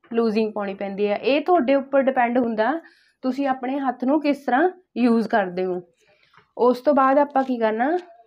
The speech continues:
ਆਹ ਜਿੱਥੇ ਆਪਣੀ ਬਸਟ ਖਤਮ ਹੁੰਦੀ ਆ, ਉਸ ਤੋਂ ਠੀਕ ਥੱਲੇ, ਆਹ ਆਪਣੀ ਬਸਟ ਜਿੱਥੇ ਖਤਮ ਹੋ ਗਈ, ਆਹ ਵਾਲੀ ਥੱਲੇ ਢਲਾਣ ਜੀ ਆ ਗਈ, ਤਾਂ ਠੀਕ ਇੱਥੋਂ ਆਪਣੀ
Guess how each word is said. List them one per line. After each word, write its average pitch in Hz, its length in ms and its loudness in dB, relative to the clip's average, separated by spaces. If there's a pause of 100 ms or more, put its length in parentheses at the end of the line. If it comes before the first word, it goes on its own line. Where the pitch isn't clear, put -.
(1200)
ਆਹ 277 160 4
ਜਿੱਥੇ 277 380 0
ਆਪਣੀ 277 480 2 (260)
ਬਸਟ 262 380 2
ਖਤਮ 294 280 2
ਹੁੰਦੀ 247 340 2
ਆ, 285 160 2 (420)
ਉਸ 254 200 2
ਤੋਂ 311 160 4 (320)
ਠੀਕ 294 340 4
ਥੱਲੇ, 240 520 2 (400)
ਆਹ 247 180 4
ਆਪਣੀ 277 240 -2 (460)
ਬਸਟ 240 300 2
ਜਿੱਥੇ 285 260 -2
ਖਤਮ 277 340 2
ਹੋ 240 100 2
ਗਈ, 277 300 -2 (340)
ਆਹ 226 200 4
ਵਾਲੀ 269 180 2
ਥੱਲੇ 254 260 0
ਢਲਾਣ 262 400 0
ਜੀ 233 140 0
ਆ 220 100 2
ਗਈ, 262 240 -2 (500)
ਤਾਂ 254 100 4
ਠੀਕ 247 340 -2
ਇੱਥੋਂ 269 320 2
ਆਪਣੀ 285 360 0